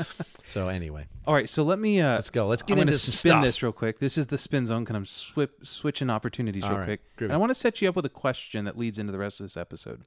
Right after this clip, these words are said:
Speaker 1: Boom. Let's go.
Speaker 2: When Jesus commanded us to go and make disciples,
Speaker 1: Yeah.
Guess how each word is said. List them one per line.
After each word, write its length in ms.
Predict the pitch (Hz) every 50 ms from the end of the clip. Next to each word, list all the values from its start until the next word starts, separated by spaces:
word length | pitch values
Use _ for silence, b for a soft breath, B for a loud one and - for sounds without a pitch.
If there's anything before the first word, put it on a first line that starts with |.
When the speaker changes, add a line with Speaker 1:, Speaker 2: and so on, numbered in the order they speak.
| _ _
Speaker 1:
Boom. 240 | - 123 117 104 87 - - -
Let's 100 | - - -
go. 180 | 123 107 90 b b b b b b b b
Speaker 2:
When 140 | - 165 160
Jesus 340 | - 220 254 285 381 349 -
commanded 380 | - 330 262 226 214 170 139
us 160 | 135 156 -
to 80 | - 160
go 220 | 131 123 131 131
and 100 | 151 156
make 140 | 151 147 -
disciples, 720 | - 185 170 - - 117 82 - - 71 76 98 110 - -
Speaker 1:
Yeah. 220 | 113 98 95 107